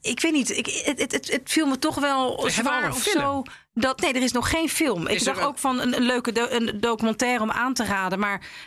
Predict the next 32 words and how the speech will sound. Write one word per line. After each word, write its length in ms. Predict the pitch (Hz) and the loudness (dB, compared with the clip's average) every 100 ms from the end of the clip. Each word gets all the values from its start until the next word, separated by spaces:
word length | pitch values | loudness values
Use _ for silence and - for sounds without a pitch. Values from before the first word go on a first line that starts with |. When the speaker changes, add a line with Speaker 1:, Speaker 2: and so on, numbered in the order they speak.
| - | -4
Speaker 1:
nee, 200 | 226 185 | 0 0
die, 340 | 175 170 170 | 0 2 2
eh, 340 | 160 156 151 156 - | 2 0 -2 -4 -8
die 220 | - 190 185 | -2 2 2
is 100 | 254 | 2
er 60 | |
nog 140 | 262 254 | 0 0
niet. 300 | 202 - 208 | 0 -2 -2
Maar 300 | 208 214 208 - - - _ _ | 0 0 -2 -10 -18 -20 _ _
ja, 260 | 180 202 175 - - - 202 202 | -2 0 0 -4 -10 -2 0 0
eh, 880 | 196 190 196 190 185 185 185 185 185 180 - | 0 0 0 2 2 2 2 2 0 -2 -2
ik 140 | 254 - - | -4 -4 -2
had 220 | 262 262 | -2 0
toch 180 | 339 - | -2 0
eventjes 360 | 285 247 254 | 0 0 2
met 160 | 254 247 | 2 2
hem, 240 | 247 240 | 2 2
eh, 60 | 233 226 | 0 -2
te 100 | 214 | 0
doen 220 | 220 208 | 2 2
toen 160 | - 196 | 2 0
ik 120 | 175 | 0
weer 120 | 196 | 0
eventjes 400 | 196 196 190 196 | 0 -2 0 0
in 100 | 208 | 0
mijn 200 | 185 180 | 0 0
geschi-, 480 | - - - - 240 | -2 -2 -2 0 0
in 220 | - 208 | 0 2
mijn 200 | 208 196 | 2 2
herinneringen 560 | 190 185 269 262 233 220 | 0 2 2 2 2 0
ging 220 | 220 202 | 0 0
graven. 340 | - 208 202 | 0 0 -2